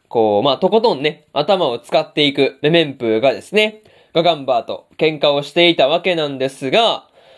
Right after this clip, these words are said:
まあ、個人的にはですね、ガガンバーの、こう、言っている、まあ、なんていうかね、堅実に、こう、一歩一歩進んでいく感じもですね、まあ、ルートに沿っていく感じだったんですが、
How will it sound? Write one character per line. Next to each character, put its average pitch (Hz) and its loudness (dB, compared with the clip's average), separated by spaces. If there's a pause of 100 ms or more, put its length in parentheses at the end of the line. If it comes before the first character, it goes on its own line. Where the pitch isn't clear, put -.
(280)
ま - 0
あ、 185 0
個 208 0
人 370 0
的 370 2
に 415 4
は 240 4
で 117 -4
す - -10
ね、 208 -2 (100)
ガ 170 2
ガ 202 0
ン 170 -8
バ 113 0
ー - -10
の、 98 -16 (180)
こ 110 2
う、 - 0
言 147 2
っ - -6
て 143 0
い 160 -2
る、 220 0 (160)
ま 123 0
あ、 - -16
な 151 0
ん - -2
て 123 -2
い 104 -2
う - -10
か 143 2
ね、 160 -2
堅 180 0
実 180 -4
に、 170 -2
こ 139 2
う、 143 0
一 147 -4
歩 160 0
一 165 0
歩 131 -4
進 156 -4
ん 147 -2
で 147 2
い 147 -2
く 147 -8
感 151 -2
じ 190 -4
も 175 -2
で - -8
す - -10
ね、 214 -4 (1400)
ま 175 4
あ、 135 2
ル 170 4
ー - 2
ト 160 -2
に 156 -6
沿 120 -8
っ - -12
て 120 0
い 135 -2
く 143 2
感 135 2
じ 139 -8
だ 139 4
っ - -4
た 113 0
ん 107 -10
で 104 -8
す 180 -10
が、 208 0